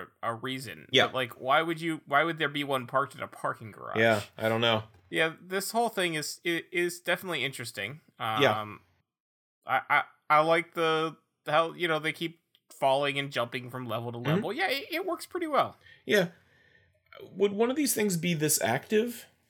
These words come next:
Speaker 2: Like, they're,
Speaker 1: It
Speaker 2: they're
Speaker 1: might
Speaker 2: constantly
Speaker 1: be.
Speaker 2: moving cars around in there.
Speaker 1: Yeah, that is an interesting point. I wonder.
Speaker 2: Yeah. I like
Speaker 1: I
Speaker 2: it.
Speaker 1: like
Speaker 2: I mean,
Speaker 1: how Ethan realizes the fastest way to get down is just drive a car down the center
Speaker 2: Yeah.
Speaker 1: and get all the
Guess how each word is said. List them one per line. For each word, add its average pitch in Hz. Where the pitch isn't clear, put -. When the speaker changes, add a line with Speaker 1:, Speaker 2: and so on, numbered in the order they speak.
Speaker 2:
Like, 165
they're, 180
Speaker 1:
It -
Speaker 2:
they're 170
Speaker 1:
might -
Speaker 2:
constantly 208
Speaker 1:
be. 139
Speaker 2:
moving 131
cars 131
around 71
in 78
there. 58
Speaker 1:
Yeah, 170
that 185
is 185
an 143
interesting 120
point. 120
I 127
wonder. 120
Speaker 2:
Yeah. 113
I -
like 147
Speaker 1:
I 151
Speaker 2:
it. 165
Speaker 1:
like 180
Speaker 2:
I -
mean, 143
Speaker 1:
how 175
Ethan 180
realizes 156
the 131
fastest 135
way 139
to 131
get 123
down 120
is -
just 120
drive 110
a 113
car 113
down 113
the 113
center 117
Speaker 2:
Yeah. 131
Speaker 1:
and 123
get -
all 104
the 104